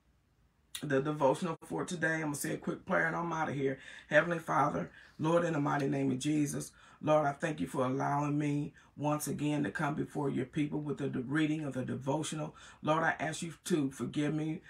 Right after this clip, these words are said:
for all of my sins, everything that I may have said or done or thought. Lord, I ask you to forgive me. Lord, I ask you, oh God, Lord, to touch each and every one that will come up on this live. E-, I thank you for those that showed up during the live, but Lord, I also thank you for those that will come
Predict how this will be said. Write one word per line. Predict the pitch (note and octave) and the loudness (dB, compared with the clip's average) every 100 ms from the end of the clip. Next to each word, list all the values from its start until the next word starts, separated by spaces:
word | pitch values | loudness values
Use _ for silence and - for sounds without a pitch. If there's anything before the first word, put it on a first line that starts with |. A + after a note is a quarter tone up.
| - - | -20 -8
for | - - | -2 2
all | C#3 D#3+ | 2 2
of | D3+ | 0
my | C3 C#3+ | -2 -2
sins, | - E3 D#3+ E3 D#3+ - | -4 -4 -4 -2 -4 -4
everything | D3+ D#3+ D#3+ D3+ | -4 -4 -2 -2
that | C#3+ C#3 | 0 0
I | |
may | C3 | 0
have | G2+ - | 0 -2
said | - E3+ E3+ E3 E3 - - - | -2 0 0 -2 -6 -12 -16 -6
or | A#2+ | -4
done | B2 D3+ D#3 E3+ E3 D#3 - - - | 0 4 4 6 4 2 -6 -20 -10
or | B2 - - | -10 -8 -2
thought. | D#3 C#3 - | 2 2 0
Lord, | C#3 C#3+ | 0 0
I | C3+ C3 | 0 -2
ask | D#3+ D#3 | -4 -4
you | F3+ | -6
to | - F#3 | -2 -2
forgive | F3+ F3 D3+ D3+ C3+ | -2 -4 -2 -2 -2
me. | C3+ C3+ - - - | -4 -4 -10 -16 -4
Lord, | D#3+ - | 0 2
I | D#3 - | 0 -2
ask | D#3+ F3 E3+ | -4 -4 -2
you, | F#3 E3 | -4 -2
oh | |
God, | - D3+ D3+ | 0 0 2
Lord, | D3+ - | 0 -2
to | D3 | -4
touch | - F#3 F3 - - - - | -2 0 0 -4 -16 -20 -2
each | G#3+ A3 | 2 4
and | B3 A#3 | 2 2
every | G#3 G#3 | 2 2
one | G3+ F3 C#3+ D3 | 0 0 0 -2
that | C#3+ | -2
will | A#2 | -4
come | - F3 | -2 0
up | E3+ E3 | 0 -2
on | E3+ E3 | -2 -2
this | E3 D#3 | -4 -2
live. | F3 F#3 F#3 F3 F3 - - - | 0 2 2 0 -4 -10 -20 -2
E-, | F#3+ G3+ - | 2 4 4
I | D#3+ D#3 | 4 4
thank | - G3 F#3 | 2 2 2
you | F#3+ | 0
for | E3 | 2
those | E3 E3 E3+ | 4 4 2
that | - | -2
showed | - F3+ F3 | -2 2 2
up | - C#3 | 2 2
during | F#3 G3+ | 4 4
the | G3+ | 4
live, | G3 F#3+ G3 F#3+ | 4 2 2 0
but | E3+ | 0
Lord, | F#3+ F#3 | 0 2
I | - | 0
also | F#3 G3 - | 0 -2 -4
thank | - F#3+ F3 | 0 0 0
you | |
for | F3+ | -4
those | F3 F3+ F#3 F3 | -2 0 0 0
that | E3+ E3+ | -2 -4
will | F3 | -4
come | F#3+ G3 | -2 -2